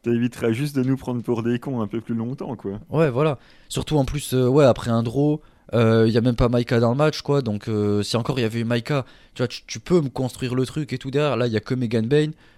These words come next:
Speaker 2: Euh, ça fait un draw contre, euh, ouais, avec, euh, Suzu et Mei qui ont rien à voir dans, dans la division tag. Euh, et, euh, on vient nous dire, euh, ouais, euh, je vous challenge. Donc,
Speaker 1: Euh.
Speaker 2: qu'est-ce que c'est que ça ?
Speaker 1: Ils n'ont rien à voir dans la division tag, contre
Speaker 2: Ouais,
Speaker 1: le final
Speaker 2: ils étaient
Speaker 1: de
Speaker 2: en
Speaker 1: tag league
Speaker 2: finale.
Speaker 1: quand même.
Speaker 2: Oui, oui,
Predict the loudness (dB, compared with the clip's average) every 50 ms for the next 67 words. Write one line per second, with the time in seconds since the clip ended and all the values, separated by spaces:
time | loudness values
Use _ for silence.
0 | _ -4 -2 0 0 0 0 0 -2 -2 -2 0 0 0 0 0 2 2 2 2
1 | 2 0 -4 -10 -10 -8 -6 -4 -2 -2 -2 -2 -2 -4 -4 -2 -2 -2 -2 -4
2 | -8 -8 -6 -6 -4 -4 -6 -6 -8 -12 -12 -10 -6 -4 -2 -2 0 0 -2 -2
3 | -2 -4 -6 -4 -4 -4 -2 -2 -2 -4 -4 -6 -4 -6 -6 -4 -4 -4 -4 -2
4 | -2 -2 -4 -4 -6 -6 -6 -4 -4 -4 -4 -2 -2 -2 -2 -4 -10 -20 -20 -20
5 | -20 _ _ _ _ -8 -2 0 0 2 2 2 2 2 2 2 0 -2 -2 0
6 | 0 2 2 2 2 2 0 -2 -2 -2 -2 -2 -2 -2 -4 -4 -4 -4 -2 0
7 | 0 0 0 0 0 -2 -2 -4 -4 -2 -2 0 0 -2 -4 -6 -6 -8 -8 -10
8 | -10 -12 -12 -10 -6 -4 -4 -2 -2 -4 -4 -4 0 2 4 4 4 4 2 -2
9 | -4 -8 -8 -10 -10 -12 -12 -12 -12 -12 -12 -14 _ _ _ _ _ _ _ _
10 | _ _ _ _ _ _ _ _ _ _ -2 2 4 4 4 4 4 4 4 4
11 | 6 6 6 6 6 6 4 2 2 2 2 2 2 2 2 2 2 0 0 -2
12 | -2 0 0 2 4 4 4 2 2 0 2 2 2 2 2 0 0 0 -2 -2
13 | -2 -2 -2 -2 0 -2 -2 -2 -2 -4 -6 -6 -6 -8 -8 -10 -10